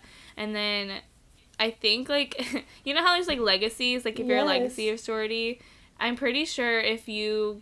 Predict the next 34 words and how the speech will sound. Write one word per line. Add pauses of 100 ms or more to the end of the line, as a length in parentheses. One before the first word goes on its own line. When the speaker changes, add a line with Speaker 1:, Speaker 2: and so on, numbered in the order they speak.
Speaker 1:
like,
have
gotten
that
highest
award
in
Girl
Scouts,
you
also,
like, (160)
you're,
like,
you
just
get
into
the
sorority
if
you're
rushing
it.
Speaker 2:
Oh (100)
my
God.
Speaker 1:
I
could
be
wrong
on
that, (520)
but